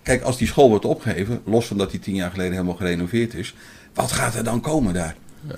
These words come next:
Speaker 2: zou,
Speaker 1: En ik heb tot
Speaker 2: zou
Speaker 1: nu toe nog nergens een visie kunnen
Speaker 2: een,
Speaker 1: zien.
Speaker 2: een inbreidingslocatie.
Speaker 1: Dat zou, dat, dat zou kunnen,
Speaker 2: Ja.
Speaker 1: ja. Maar we hebben hem nog niet op de inbreidingslocaties gehad.
Speaker 2: Nee, maar, eh, hij stond ook niet op het lijstje een aantal jaren geleden om opgeheven te worden.
Speaker 1: Nee.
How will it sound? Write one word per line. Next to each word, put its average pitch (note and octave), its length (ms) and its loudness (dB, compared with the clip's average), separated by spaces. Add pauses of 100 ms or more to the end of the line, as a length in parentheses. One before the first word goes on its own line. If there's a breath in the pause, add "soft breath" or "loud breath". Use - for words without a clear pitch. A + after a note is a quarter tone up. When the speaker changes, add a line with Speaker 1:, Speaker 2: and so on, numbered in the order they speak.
Speaker 2:
zou, - 200 0
Speaker 1:
En B2 200 6
ik B2 140 6
heb B2 220 0
tot B2 120 2
Speaker 2:
zou C3+ 140 8
Speaker 1:
nu F#3+ 60 12
toe D#3+ 140 8
nog A#2+ 220 8
nergens C3 440 6
een F#2+ 160 0
visie D#3 360 -4
kunnen B2+ 220 0
Speaker 2:
een, A#2+ 60 2
Speaker 1:
zien. B2+ 120 2
Speaker 2:
een F#2 120 2
inbreidingslocatie. E2 1080 -2
Speaker 1:
Dat A#2+ 120 2
zou, A2+ 320 6
dat, G#2 200 -2
dat - 180 -2
zou G2+ 180 0
kunnen, G#2+ 220 -2
Speaker 2:
Ja. E2+ 60 -4
Speaker 1:
ja. F2 100 -10 (140)
Maar A2+ 240 4
we A2 140 2
hebben A#2+ 200 6
hem G#2+ 80 6
nog G2+ 120 0
niet F3 140 0
op A2+ 100 -4
de - 60 -6
inbreidingslocaties G2 920 -2
gehad. G2 400 -6 (720 soft breath)
Speaker 2:
Nee, E3+ 400 6
maar, F#2 320 4
eh, F2+ 300 0 (260)
hij G2 160 2
stond G#2+ 260 4
ook F#2+ 100 6
niet G2+ 180 6
op E2 80 0
het F#2 120 0
lijstje F2 600 6
een F2+ 140 4
aantal D#2+ 220 4
jaren E2+ 340 4
geleden E2+ 680 2
om E2 260 4
opgeheven C3+ 540 4
te A2+ 80 2
worden. F#2 260 0
Speaker 1:
Nee. C2 100 -6